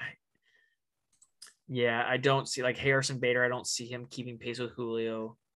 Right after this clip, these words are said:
Mateo in Baltimore, I don't see it. Um, he's just not gonna get on base enough. Like, he gets on base a hundred points less than Julio. Like, it's just, Julio gets on base at a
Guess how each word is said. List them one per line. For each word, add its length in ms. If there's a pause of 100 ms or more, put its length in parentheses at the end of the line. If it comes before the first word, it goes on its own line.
(340)
Mateo 500
in 100
Baltimore, 460
I 60
don't 140
see 280
it. 200 (1300)
Um, 380
he's 140
just 140
not 120
gonna 120
get 80
on 140
base 300
enough. 340
Like, 220 (280)
he 80
gets 140
on 100
base 200
a 40
hundred 400
points 240
less 200
than 100
Julio. 480 (840)
Like, 140
it's 200
just, 260 (760)
Julio 280
gets 200
on 420
base 360
at 100
a 100